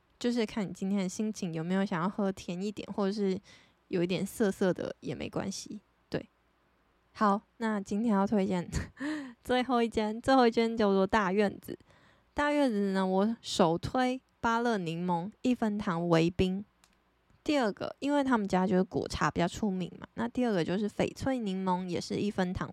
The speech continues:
微冰。最后再推荐一个，就是他们家的红柚，呃，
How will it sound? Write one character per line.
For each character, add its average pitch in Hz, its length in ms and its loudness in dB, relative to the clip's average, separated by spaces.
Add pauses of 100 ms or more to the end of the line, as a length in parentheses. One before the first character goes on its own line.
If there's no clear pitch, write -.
微 98 220 0
冰。 180 240 -2 (1200)
最 269 240 -2
后 220 320 0 (320)
再 214 240 2
推 185 240 -2
荐 185 160 -2
一 170 100 -4
个， - 200 -4
就 - 180 -2
是 180 240 -2
他 214 180 -2
们 214 180 -4
家 185 180 -2
的 175 180 -2
红 196 400 -6
柚， 233 300 -2 (440)
呃， 170 380 -4